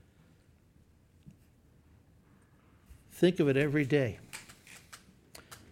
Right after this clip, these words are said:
You wake up in the morning. Maybe you think it's too early in the morning, <laughs> but you wake up. That's part of his love toward you.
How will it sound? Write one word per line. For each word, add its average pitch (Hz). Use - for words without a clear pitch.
You 135
wake 151
up 156
in 143
the 139
morning. 139
Maybe 160
you 139
think 139
it's -
too 151
early 170
in 107
the 101
morning, 92
<laughs> 107
but 123
you 151
wake 151
up. 196
That's 147
part 143
of 127
his 127
love 135
toward 131
you. 98